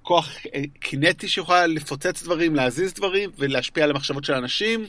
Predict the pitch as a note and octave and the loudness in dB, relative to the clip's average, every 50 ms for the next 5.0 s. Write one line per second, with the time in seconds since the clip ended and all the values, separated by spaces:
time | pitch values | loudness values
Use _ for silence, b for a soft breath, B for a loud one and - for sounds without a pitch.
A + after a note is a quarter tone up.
0 | - - D3 C#3 C#3+ - - G#3+ G#3+ - A3 - F3+ F#3 D#3 F3+ G3 G3+ G3+ G3 | -12 -12 -10 -10 -6 0 0 0 2 4 2 2 2 2 2 4 4 4 4 2
1 | G3+ G3 D#3+ D#3 D#3+ E3 D3 C#3 - - E3+ D3+ F3 G3 A3+ A#3 - - _ _ | -2 0 2 2 4 4 2 0 0 4 4 4 4 4 2 0 0 -2 _ _
2 | _ _ - - C3+ C3 D3+ D3 D3 D3 C#3+ D#3 D#3+ D#3 - E3+ D3 D#3 D3+ E3 | _ _ -10 -10 -4 0 2 4 4 4 4 2 0 -2 -2 -4 -2 0 0 0
3 | D#3 - - C#3+ C3 A#2+ - - - - - - - - F3 F3+ E3+ D3 D#3+ C#3+ | 0 0 0 0 0 0 -4 -12 -20 -20 -20 -14 -6 -4 -2 -2 2 2 4 6
4 | D#3 D#3+ D#3+ D3+ D3 D3+ D3 D3 - C#3+ C#3 - - F3 E3 D#3 D3+ D3 C3+ B2 | 6 6 6 6 6 4 4 4 0 -2 -2 0 0 0 2 4 4 6 4 2